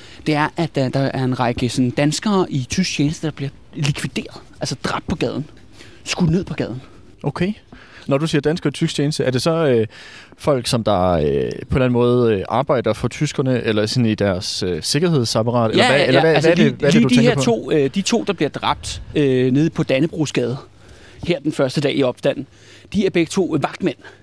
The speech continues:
Speaker 1: For de
Speaker 2: Okay.
Speaker 1: er blandet i det der sommerkorps. Kan du huske dem?
Speaker 2: Ja,
Speaker 1: For
Speaker 2: sagtens.
Speaker 1: Globus, øh,
Speaker 2: Ja.
Speaker 1: Globus-fabrikken der, ikke? Altså, så det er sådan nogle med, med, det er folk, der er medlemmer af na-, nazistpartiet eller på den ene eller anden måde. Og det er jo
Speaker 2: Mm.
Speaker 1: også en anden ting. Selvfølgelig, jo, jo, nu er vi jo, øh,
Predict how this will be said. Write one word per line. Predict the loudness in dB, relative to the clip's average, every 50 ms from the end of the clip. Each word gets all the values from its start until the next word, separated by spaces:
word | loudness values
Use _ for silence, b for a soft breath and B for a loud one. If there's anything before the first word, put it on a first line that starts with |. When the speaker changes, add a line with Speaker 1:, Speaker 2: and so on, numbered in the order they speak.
| B B _ -8
Speaker 1:
For | -6 -2
de | 0
Speaker 2:
Okay. | 0 2 2
Speaker 1:
er | 2
blandet | 2 2 2 2 0 0
i | 0
det | 0 0
der | 0 0
sommerkorps. | -2 -2 -2 -2 0 2 2 0 0 0 0 -2 -2 -2 -4 -4 0
Kan | 2
du | 4 4
huske | 2 2 2
dem? | 2 2
Speaker 2:
Ja, | 2 2 0 -6 -8
Speaker 1:
For | -4
Speaker 2:
sagtens. | 0 2 2 2 2 2 2
Speaker 1:
Globus, | 2 2 0 -2 -2 0 2
øh, | 2
Speaker 2:
Ja. | 4 4 4 2 2
Speaker 1:
Globus-fabrikken | 2 0 0 0 -4 -6 -4 -4 -4 -2 -2 -2
der, | 0 0
ikke? | 0 -2 -2 B B B B B B B B B B B -4
Altså, | -2 -2 0
så | 0 0 0
det | 2 2
er | 2 2
sådan | 2 0 0 0
nogle | 2 2
med, | 0 2 2 2 0 0 B B B B B B B B B B B B B
med, | 2 4 4 4 2 2
det | -2 -2
er | -2 -4 -12 -12
folk, | -10 -6 -2
der | 2
er | 2
medlemmer | 4 4 4 4 2 2 2
af | 2
na-, | 2 2 2 2
nazistpartiet | 2 2 0 -2 -4 -4 -8 -6 -4 -2 -2 -2
eller | -2 -2
på | -2 0
den |
ene | 0 0
eller | 0 0
anden | 0 0
måde. | -2 -2 -2
Og | 0
det | 2 4
er |
jo | 4
Speaker 2:
Mm. | 4 4
Speaker 1:
også | 4 2 0 0
en | 0
anden | 0 2
ting. | 0 0 -2 B B B B B B B
Selvfølgelig, | B -2 0 0 0 0 0
jo, | 2 2 2
jo, | 2 2 2
nu | 2 2
er | 2 2
vi | 2
jo, | 2 2 4 4 4
øh, | 4 2 2 2 2 2 0